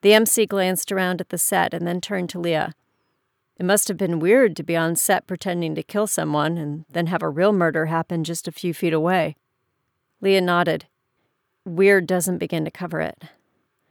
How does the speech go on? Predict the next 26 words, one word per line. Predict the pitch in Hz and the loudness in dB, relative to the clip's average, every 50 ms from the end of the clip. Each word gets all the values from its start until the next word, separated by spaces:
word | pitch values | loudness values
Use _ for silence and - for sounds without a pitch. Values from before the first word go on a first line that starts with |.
| _ _ _ _ _ _ _ _ _ _ - - | _ _ _ _ _ _ _ _ _ _ -2 4
"Alex | 180 208 214 233 214 - - | 8 10 10 10 8 4 0
told | - 220 202 196 | 2 2 2 4
me | 185 | 4
all | 180 175 170 | 4 4 4
about | 170 165 196 202 190 170 | 4 4 2 2 2 2
it," | 160 - - _ _ _ _ | 0 -4 -6 _ _ _ _
he | - - 156 | -12 -12 -10
continued. | - - 156 147 - 160 147 147 147 147 - _ _ _ _ _ _ _ _ _ _ - | -8 -8 -10 -10 -8 -8 -8 -6 -8 -8 -12 _ _ _ _ _ _ _ _ _ _ 2
"Where | 180 185 | 4 6
everyone | 185 175 185 180 170 180 175 175 175 | 6 6 4 2 2 2 2 4 6
was | 185 190 185 180 - | 8 8 8 6 4
when | - 170 165 | -2 -4 -4
it | 156 160 | -4 -2
happened, | 165 170 170 - - - - - 170 - _ _ - - | 0 0 0 0 -2 -8 -10 -10 -12 -14 _ _ -2 2
all | 175 180 | 2 4
the | 170 185 | 4 4
relationships, | 165 185 185 190 196 190 - - 180 165 - - 160 151 - - - - - | 2 4 4 4 4 2 2 -2 -6 -6 -6 -6 -6 -8 -8 -10 -12 -12 -8
the | - 175 | -6 -4
histories. | 170 175 185 180 - - - 165 151 147 - - - _ _ _ _ _ _ _ _ | -2 -2 0 -2 -2 -2 -2 -4 -4 -4 -6 -8 -10 _ _ _ _ _ _ _ _
It's | - - - - | -10 -6 0 2
like | 190 190 - | 2 2 2
a | 202 | -2
puzzle." | - - 254 254 - 175 160 156 - _ _ _ _ _ _ _ _ _ _ _ _ _ _ _ _ - | 0 2 2 4 4 4 2 0 -2 _ _ _ _ _ _ _ _ _ _ _ _ _ _ _ _ -4
"That | 170 160 160 170 196 | -2 0 0 0 0
it | 208 220 | 2 4
is." | 277 302 262 208 214 214 - - - | 4 6 6 6 4 2 0 -4 -6